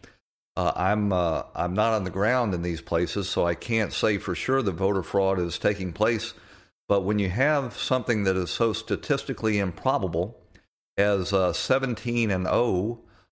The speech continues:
on late, uh, election, um, v-, uh, result flipping, I would say that that is almost prima facie,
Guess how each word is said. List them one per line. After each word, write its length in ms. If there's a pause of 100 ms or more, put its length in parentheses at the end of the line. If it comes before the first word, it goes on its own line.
on 380
late, 320
uh, 280
election, 680 (560)
um, 640 (400)
v-, 160 (100)
uh, 440
result 600
flipping, 720 (580)
I 120
would 160
say 240
that 180
that 160
is 160
almost 380
prima 300
facie, 500